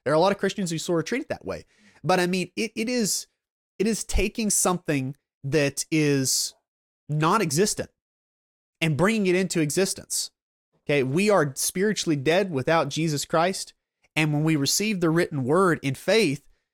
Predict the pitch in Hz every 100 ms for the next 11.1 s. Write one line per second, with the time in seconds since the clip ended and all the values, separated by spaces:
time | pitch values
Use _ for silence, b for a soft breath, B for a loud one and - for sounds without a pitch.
0 | _ - 147 220 190 196 - 202 196 147
1 | 135 131 165 - - - - - _ -
2 | 160 165 - 214 208 202 - 156 185 -
3 | 147 131 143 190 185 185 151 127 165 196
4 | - - _ _ _ _ _ _ 135 165
5 | 151 156 - 190 185 165 165 - 160 160
6 | 175 - 131 _ - 156 - 190 196 190
7 | 185 160 139 165 160 147 156 190 - 151
8 | 180 - 170 180 180 156 156 135 139 214
9 | 220 143 131 131 156 131 - 180 202 165
10 | 127 123 131 127 131 - - 220 - 95